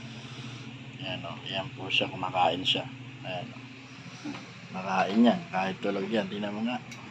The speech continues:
O. Morning, boy. Boy, kumakain ka kahit nakapikit? Ayan, o. Lupit niyan. O, hawakan yung favorite niya. Yan yung kanyang, ano,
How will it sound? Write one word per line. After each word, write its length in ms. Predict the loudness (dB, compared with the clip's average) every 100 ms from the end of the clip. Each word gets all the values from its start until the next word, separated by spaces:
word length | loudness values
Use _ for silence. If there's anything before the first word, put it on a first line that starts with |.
| -14 -14 -14 -14 -14 -14 -14 -14 -14 -14 -6 0
O. 160 | 0 -2 -8 -12 -14 -6 6
Morning, 400 | 8 10 12 12
boy. 720 | 12 12 12 12 12 12 12 0 -16 -16 -16 -16 -16 -14 -14 -6 12
Boy, 240 | 12 12
kumakain 320 | 12 12 12
ka 160 | 12 12
kahit 80 | 12
nakapikit? 560 | 10 10 8 6 6 2 -16 -16 -16 -16 -16 -16 -16 -16 -18 -18 -12 -10 -8
Ayan, 240 | -6 -6
o. 160 | -6 -8
Lupit 240 | -6 -6 -2
niyan. 240 | 0 0 -6 -14 -14 -14 -10
O, 80 | -6
hawakan 560 | -2 4 6 6 2 -2
yung 80 |
favorite 440 | -4 -2 0 -2 -4
niya. 240 | -4 -4 -6 -8 -10 -10 -12 -18 -16 -16 -16 -14 2
Yan 160 | 4 6
yung 160 | 8
kanyang, 320 | 8 10 10
ano, 320 | 10 10 8